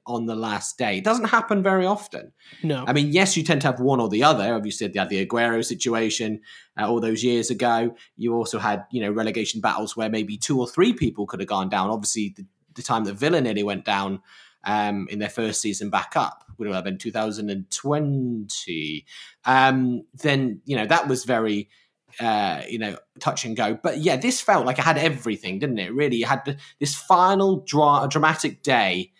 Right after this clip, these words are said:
Speaker 1: where everything was at stake. And obviously, yes, City going two nil down to Aston Villa just added to the absolute drama of the situation. Um,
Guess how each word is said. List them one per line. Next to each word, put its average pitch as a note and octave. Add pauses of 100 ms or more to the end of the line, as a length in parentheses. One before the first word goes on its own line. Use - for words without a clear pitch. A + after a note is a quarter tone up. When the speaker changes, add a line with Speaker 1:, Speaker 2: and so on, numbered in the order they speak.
(260)
Speaker 1:
where A#2+
everything C#3+
was A#2
at F#2+
stake. G#2+
And C3
obviously, C#3+
yes, C3
City -
going C#3
two C#3
nil C3
down A#2
to A2+
Aston A2+
Villa G#2+ (320)
just -
added F3
to C3+
the A#2+
absolute A#2
drama A#2
of G#2
the G2+
situation. G2+ (160)
Um, C3